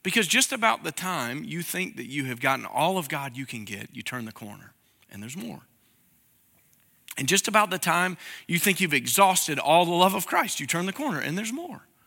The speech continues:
And so when he says, "I want you to be filled with the fullness of who God is," so that you can have all of this, what he's saying is that, "I want you to be wonderfully filled, to be purposefully filled, and I want you to be satisfied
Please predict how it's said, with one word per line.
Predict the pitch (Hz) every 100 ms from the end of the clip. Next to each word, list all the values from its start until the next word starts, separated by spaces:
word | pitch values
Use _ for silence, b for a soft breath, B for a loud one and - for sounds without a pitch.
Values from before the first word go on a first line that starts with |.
| b b b b b b b
And | 240
so | 247 285
when | 254
he | 233
says, | 233 294
"I | 254
want | 262 285
you | 254
to |
be | 226
filled | 180 - 262 269
with | 233
the | 175
fullness | - - 247 247 233 220 - B B B -
of | 175
who | 156 254 220
God | 226 196 180
is," | 202 160 147 202 - B B B
so | 220
that | 220
you | 214
can | 196
have | 180 190 180 -
all | 214 269 233
of | 151
this, | 143 170 - B B B
what | 285 320
he's | 262
saying | - 302 269
is | 214 185
that, | 190 - B B
"I | 262 311
want | 277
you | 240
to | 233
be | 220
wonderfully | 175 160 233 339 294 226 214 185
filled, | - 180 170
to | 170
be | 180
purposefully | - 254 294 294 277 - 185 151
filled, | - 151 143 247 285 B B B
and | 240
I | 285
want | 311
you | 277
to | 247
be | 226
satisfied | - - 254 285 269 - 165 151 180